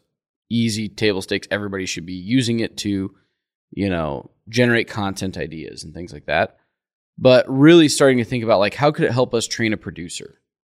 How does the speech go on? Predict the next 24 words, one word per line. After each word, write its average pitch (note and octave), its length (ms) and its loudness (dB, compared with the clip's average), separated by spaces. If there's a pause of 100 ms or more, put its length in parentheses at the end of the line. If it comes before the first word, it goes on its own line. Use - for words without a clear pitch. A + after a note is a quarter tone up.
You F#2 140 -8
know, F#2 100 -6
how B2 200 4
could D3+ 100 -4
it C3 60 0
help B2 220 0
us A2+ 120 -2
train, A2 560 -6 (420)
uh, G2 520 0
a, F2 180 -4
a G#2 80 -4
new A2 160 -2
service G2+ 400 -4
team G2 260 -6
member? D2 380 -8
Or E2+ 260 -2
how A#2 200 2
could C3 180 -2
it A#2+ 140 0
help A2+ 280 -2
us A2 360 0
build A2 280 -2
a G2+ 40 0
niche G#2 340 -2